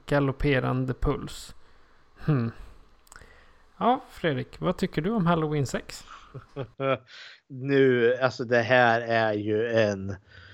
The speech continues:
Speaker 2: det här, den här filmen är en brinnande katastrof. <laughs> Och det, det är väl, den här filmen är väl kanske mer fascinerande med sin bakgrundshistoria, då man liksom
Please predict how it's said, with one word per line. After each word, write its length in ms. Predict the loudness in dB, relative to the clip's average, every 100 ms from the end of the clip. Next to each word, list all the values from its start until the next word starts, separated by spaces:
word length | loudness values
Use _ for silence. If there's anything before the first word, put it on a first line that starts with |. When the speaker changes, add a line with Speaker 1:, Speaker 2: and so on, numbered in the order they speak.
| -20 -20 -20 -2
Speaker 2:
det 80 | 2
här, 220 | 6 6
den 200 | 4 0
här 140 | 2 2
filmen 400 | 2 -4 -4 -6
är 40 |
en 100 | -6
brinnande 520 | -4 -4 -2 -4 -4
katastrof. 1160 | -6 -8 -8 -10 -2 2 2 -2 -12 -10 -6 -6 -2 2 2 4 4 4
<laughs> 680 | 2 2 2 -2 -18 -16 -2
Och 340 | 4 4 2 -4
det, 300 | -6 -4 2
det 120 | 4
är 100 | 6
väl, 280 | 4 0 -2 _ -20 -20 -20 _ -20 _
den 100 | -6
här 120 | 0 0
filmen 400 | 0 -2 0 0
är 80 |
väl 100 | 0
kanske 320 | -2 -4 -4 -6
mer 480 | -4 -2 4 4
fascinerande 1000 | 2 0 0 0 -4 -2 0 2 2 0
med 160 | -2 -2
sin 260 | -4 -6 4
bakgrundshistoria, 1600 | 6 6 2 -6 -4 -4 -6 -8 -4 0 2 8 8 8 6
då 140 | 4 2
man 200 | 0 -2
liksom 520 | -4 0 2 2 0